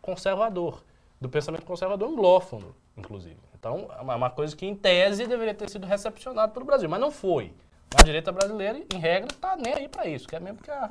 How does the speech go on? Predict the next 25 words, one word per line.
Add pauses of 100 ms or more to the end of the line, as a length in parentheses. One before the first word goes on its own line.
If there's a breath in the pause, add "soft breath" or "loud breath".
(100)
a
floresta
se
lenhe
e
acabou,
porque
isso
é
coisa
de
esquerdista,
de
ong,
de
índio, (360 soft breath)
e
ninguém
gosta
de
índio,
ninguém
gosta
de
ong.